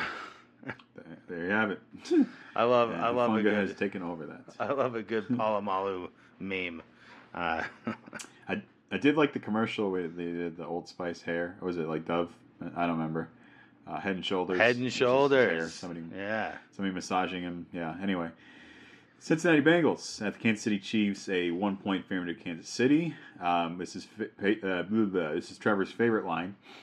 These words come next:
Speaker 2: one-point favorites, forty-seven and a half over under. Um, it's a four thirty start on C B S, so here on the Mountain Time Zone, if you're in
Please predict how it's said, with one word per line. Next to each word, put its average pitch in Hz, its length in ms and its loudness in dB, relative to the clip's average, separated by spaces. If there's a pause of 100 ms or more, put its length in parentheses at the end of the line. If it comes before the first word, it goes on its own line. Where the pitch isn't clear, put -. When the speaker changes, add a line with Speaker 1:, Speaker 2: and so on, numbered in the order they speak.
(140)
Speaker 2:
one-point 92 400 -6
favorites, 90 340 0
forty-seven 98 640 0
and 82 80 -4
a 82 40 -6
half 85 300 -6
over 80 200 -6
under. 139 400 2 (180)
Um, 85 500 -6
it's 92 180 -10
a 80 280 -4
four 139 240 4
thirty 139 240 4
start 135 360 0
on 117 120 -2
C 127 160 -4
B 123 160 2
S, 120 380 -2 (100)
so 90 460 -2 (100)
here 107 160 0
on 98 160 0
the 92 240 -4 (640)
Mountain 107 300 4
Time 110 300 4
Zone, 107 480 2
if 92 160 -8
you're 92 140 -2
in 87 180 -4